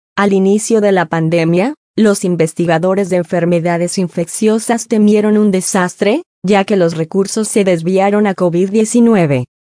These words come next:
Se interrumpieron medidas como la fumigación contra los mosquitos.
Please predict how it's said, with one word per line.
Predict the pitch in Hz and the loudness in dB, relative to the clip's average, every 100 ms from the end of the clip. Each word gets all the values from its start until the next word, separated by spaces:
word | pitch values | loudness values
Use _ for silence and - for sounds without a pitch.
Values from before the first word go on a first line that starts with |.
| _ _ _ | _ _ _
Se | - - | -8 -2
interrumpieron | 214 214 226 214 214 202 190 190 190 | 0 2 0 2 0 0 0 2 2
medidas | 175 175 180 190 | 2 0 0 -2
como | - 190 170 | -2 -2 0
la | 160 | -2
fumigación | - 175 170 165 160 - 196 202 | -2 -2 0 -2 -4 -2 0 0
contra | 202 202 196 170 | 0 -2 0 -2
los | 165 165 | 0 -2
mosquitos. | 160 156 - 214 165 - 131 - | -4 -6 -4 -4 -2 -4 -6 -10